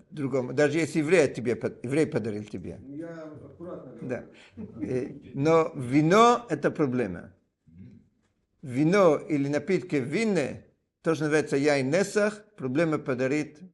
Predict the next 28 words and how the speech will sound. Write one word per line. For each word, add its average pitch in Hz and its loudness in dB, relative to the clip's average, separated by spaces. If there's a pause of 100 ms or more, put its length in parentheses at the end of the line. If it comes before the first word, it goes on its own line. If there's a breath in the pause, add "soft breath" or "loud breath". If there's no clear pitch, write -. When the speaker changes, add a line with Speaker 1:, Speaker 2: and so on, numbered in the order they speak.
(120)
Speaker 1:
потому 143 -6
что 143 -2
нам 156 0
нельзя 143 0
даже 135 -2
получить 135 -6
удовольствие 123 -2
от 113 -8
этого 107 -8
вина. 95 -12 (440)
Когда 147 0
ты 156 -4
даришь 156 2
подарок, 214 2
ты - -20
получаешь 135 -2
удовольствие. 104 -8 (340 soft breath)
Мы - -8
говорили 160 4
в 160 2
начале 170 2
тра-, 151 0
э, 151 0
урока, 185 2
почему 160 -2
называется 185 0
матанот 165 0
левиним, 135 -2